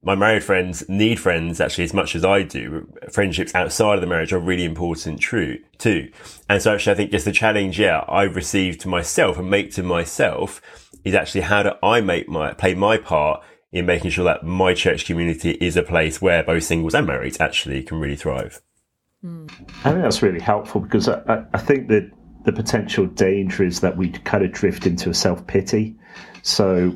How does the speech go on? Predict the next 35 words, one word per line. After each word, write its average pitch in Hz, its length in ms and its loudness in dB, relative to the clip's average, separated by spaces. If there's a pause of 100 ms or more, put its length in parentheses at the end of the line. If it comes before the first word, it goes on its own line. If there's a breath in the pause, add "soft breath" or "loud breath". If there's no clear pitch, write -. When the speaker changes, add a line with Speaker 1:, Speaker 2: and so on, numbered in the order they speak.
Speaker 2:
a 92 80 2
kind 95 280 2
of, 90 280 0
you 95 140 4
know, 90 120 2
"This 92 220 0
is 95 100 -2
hard, 98 480 2
this 92 160 0
is 92 180 -2
miserable, 95 480 2
people 95 320 -2
aren't 92 140 -2
looking 90 240 0
after 98 280 -4
me 95 180 0
to 95 120 -8
the 98 100 2
extent 95 460 -2
that - 100 -8
they 98 120 2
should, 98 360 0
and 90 180 -2 (420 loud breath)
maybe 101 160 0
God 110 280 2
doesn't 110 280 2
care 107 320 2
about 107 280 2
me 104 80 4
as 98 140 0
much 113 200 -2
as 98 100 0
he 120 180 2
should." 110 340 0 (460 loud breath)
Uh, - 160 -12